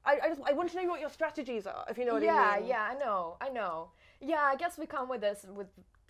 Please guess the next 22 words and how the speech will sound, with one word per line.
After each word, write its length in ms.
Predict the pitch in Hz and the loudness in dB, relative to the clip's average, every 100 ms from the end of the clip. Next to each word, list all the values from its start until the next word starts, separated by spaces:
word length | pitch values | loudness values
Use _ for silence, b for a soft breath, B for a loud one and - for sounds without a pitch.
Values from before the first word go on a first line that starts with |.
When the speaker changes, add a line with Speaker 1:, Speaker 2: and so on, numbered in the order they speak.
| _ | _
Speaker 2:
hu-, 100 | 196 | -14
huge 280 | 190 233 - | -12 -14 -12
projections 720 | 208 202 185 - 170 175 180 | -12 -8 -10 -10 -14 -14 -14
of 120 | 175 | -10
our 120 | 180 | -10
own 140 | 175 175 | -10 -12
experiences 680 | 180 - - 190 180 180 233 | -16 -18 -14 -12 -12 -8 -6
Speaker 1:
Mm. 40 | 233 | -6
Speaker 2:
and 80 | 220 | -6
such. 140 | 147 - b b b | -16 -18 b b b
But 220 | 226 214 - | -6 -6 -4
so 160 | 262 | -4
I 80 | 240 | -4
sort 180 | 226 294 | -4 -4
of, 80 | 226 | -4
I 80 | 226 | -10
see 200 | - 285 | -10 -6
your 140 | 269 | -6
struggles, 480 | 254 269 233 202 196 | -6 -8 -6 -6 -8
what 100 | 190 | -12
I'm 80 | 175 | -14
saying. 380 | - 175 165 | -12 -12 -14